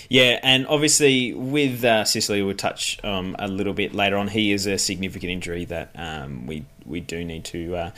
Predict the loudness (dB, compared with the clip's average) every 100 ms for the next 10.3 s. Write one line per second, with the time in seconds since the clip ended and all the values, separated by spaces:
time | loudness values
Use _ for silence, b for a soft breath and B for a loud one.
0 | B B B 6 8 8 8 6 6 4
1 | 6 6 4 2 -2 -2 -2 0 2 2
2 | -2 -4 B B B -2 0 0 0 0
3 | -2 2 2 6 6 6 4 6 8 8
4 | 8 8 8 6 6 6 6 6 2 4
5 | 2 2 2 2 2 2 2 2 4 4
6 | 6 6 6 6 6 6 2 2 2 2
7 | -2 0 4 4 4 -4 -4 2 2 0
8 | 0 4 4 4 0 0 0 4 2 4
9 | 2 4 2 0 2 2 2 0 2 4
10 | 6 4